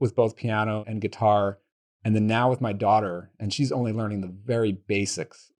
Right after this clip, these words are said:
in terms of, like, lessons, but she's in there making up her own songs and just has such a natural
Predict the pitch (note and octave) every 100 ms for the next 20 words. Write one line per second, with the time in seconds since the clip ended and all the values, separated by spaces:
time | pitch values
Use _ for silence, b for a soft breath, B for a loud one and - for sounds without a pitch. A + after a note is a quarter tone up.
0 | - G2 G#2+ G2 F2+ E2+ G2 G#2 - E2
1 | D#2+ - F#2 - _ _ _ _ _ -
2 | B2 G#2 - _ - B2 G#2+ G#2 G#2 G2+
3 | G2 A2+ F#2+ F#2 - F#2+ F2+ F2 E2+ -
4 | _ F#2+ F2 F#2 A2+ F#2+ - - C3 B2
5 | G#2+ G#2 G2+ - G2+